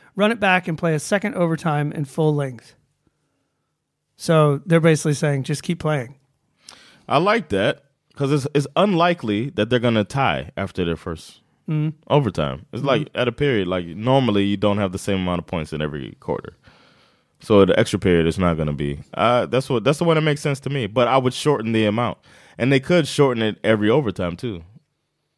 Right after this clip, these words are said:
Speaker 1: Sure.
Speaker 2: And, uh, add pressure, and then no coin toss. We just keep alternating each quarter, uh,
Speaker 1: Mm-hmm.
Speaker 2: like I was saying. I like that one.
Speaker 1: Here's another one.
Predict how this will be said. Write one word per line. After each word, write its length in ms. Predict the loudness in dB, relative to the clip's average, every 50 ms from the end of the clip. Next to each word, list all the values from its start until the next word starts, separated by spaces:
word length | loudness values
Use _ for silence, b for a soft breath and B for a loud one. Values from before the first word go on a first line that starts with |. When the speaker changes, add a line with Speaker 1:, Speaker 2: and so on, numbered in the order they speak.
| _ _ _ _ _ _ _ _ _ _ _
Speaker 1:
Sure. 400 | -10 -4 0 2 2 2 2 0 -8 _ _ _ _ _ _ _ _ _ _ _ -8 -4
Speaker 2:
And, 180 | -2 0 0
uh, 180 | 2 2 2 2
add 240 | 4 4 2 2 2
pressure, 400 | 0 -2 -2 -2 -2 -2 0 0
and 160 | 0 0 0
then 100 | 0 2
no 140 | 2 0 0
coin 260 | 0 0 0 0 0
toss. 220 | 0 0 -2 -2 -2
We 120 | -6 -6
just 180 | -4 -4 -6 -2
keep 180 | -4 -4 -2 0
alternating 640 | -2 -2 -2 -2 -4 -4 -2 -2 -2 -4 -8 -10 -14 _ _ _ _ -8
each 180 | -8 -8 -4
quarter, 320 | -2 0 0 0 0 -2 -6 -10 _ -8 -2
uh, 160 | 0 0 0
Speaker 1:
Mm-hmm. 80 | 0 0
Speaker 2:
like 180 | 0 -2 0
I 80 | 0 -2
was 140 | -2 -2 -4
saying. 240 | -6 -8 -8 -10 -10
I 80 | -8 -4
like 200 | -2 -2 -4 -4
that 80 | -4 -8
one. 160 | -8 -8 -10 _ _ _ -2
Speaker 1:
Here's 180 | 0 0 2 2
another 220 | 2 2 2 2
one. 260 | 2 0 0 -2 -4